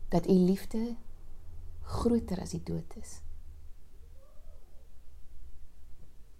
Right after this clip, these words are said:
Hoe U verskyn het, dit weet ek nie heeltemal nie.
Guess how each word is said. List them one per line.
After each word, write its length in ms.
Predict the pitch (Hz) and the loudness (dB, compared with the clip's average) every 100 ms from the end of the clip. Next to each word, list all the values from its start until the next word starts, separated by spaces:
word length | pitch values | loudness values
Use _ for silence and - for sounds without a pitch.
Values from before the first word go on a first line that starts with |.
| - - - - - 196 | -12 -10 -8 -6 0 4
Hoe 380 | 233 262 262 - | 6 6 2 2
U 320 | 226 220 220 | 4 4 2
verskyn 600 | - 214 - 185 175 170 | -2 -6 -4 -2 0 0
het, 320 | 165 - - - - - - - - - - - - - - - - - - - - - - | 0 -4 -10 -8 -8 -8 -12 -12 -8 -6 -4 -2 0 -2 -2 -6 -8 -10 -10 -8 -8 -8 -4
dit 260 | 190 - | -4 2
weet 160 | 190 185 | 2 4
ek 80 | 180 | 4
nie 140 | 185 165 | 4 4
heeltemal 460 | 156 - 156 147 156 | 2 0 -2 0 -2
nie. 160 | 160 | -4